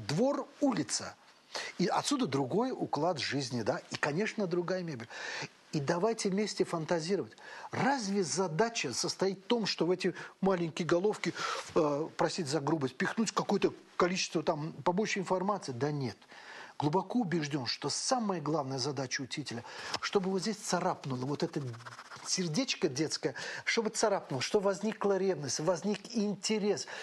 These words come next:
чтобы он понял, что вера — это интересно.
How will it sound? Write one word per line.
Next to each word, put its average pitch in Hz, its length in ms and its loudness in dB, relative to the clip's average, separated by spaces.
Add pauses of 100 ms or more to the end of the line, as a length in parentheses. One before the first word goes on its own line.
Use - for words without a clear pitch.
(120)
чтобы 190 320 2
он 185 60 -2
понял, 165 300 0
что - 220 -2
вера — 151 460 0
это 143 260 -4
интересно. 143 920 -4